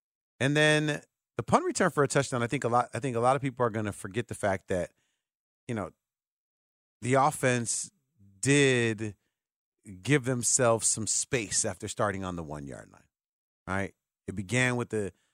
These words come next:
with the Bagent little, you know, sc-, scrum up the middle for a couple of yards, and then they did convert, convert a couple of first downs, uh, to get themselves some space. And then you started thinking to yourself, I was thinking,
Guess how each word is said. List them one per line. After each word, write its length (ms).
with 100
the 80
Bagent 560
little, 380
you 80
know, 120
sc-, 200
scrum 520
up 140
the 80
middle 280
for 200
a 40
couple 300
of 60
yards, 480
and 100
then 160
they 80
did 200
convert, 480
convert 280
a 40
couple 260
of 80
first 260
downs, 420
uh, 140
to 120
get 180
themselves 380
some 120
space. 420
And 80
then 80
you 60
started 280
thinking 240
to 60
yourself, 300
I 60
was 100
thinking, 300